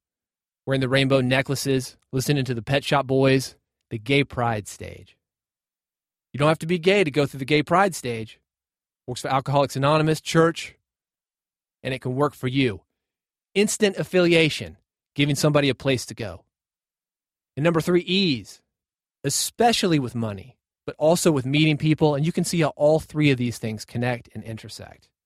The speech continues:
Cure for loneliness, instant affiliation, and ease. Now, I talked about predatory marketing. Some of this seems a little predatory. I'm going to read you something. This came from an extremist organization, very similar to isis.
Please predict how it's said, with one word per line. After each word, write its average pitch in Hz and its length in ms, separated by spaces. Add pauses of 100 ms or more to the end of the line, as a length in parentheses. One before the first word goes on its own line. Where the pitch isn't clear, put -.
(160)
Cure 180 160
for 180 160
loneliness, 151 540 (640)
instant 175 360
affiliation, 127 800 (420)
and 113 200
ease. 104 400 (420)
Now, 160 100
I 180 40
talked 214 240
about 175 180
predatory 175 600
marketing. 170 600 (1400)
Some 170 140
of 175 40
this 165 120
seems 170 260
a 156 40
little 156 180
predatory. 117 680 (1000)
I'm 190 140
going 233 200
to 160 80
read 156 300
you 123 80
something. 113 400
This 147 120
came 160 220
from 147 160
an 127 80
extremist 151 640
organization, 131 560
very 170 160
similar 170 420
to - 180
isis. 117 560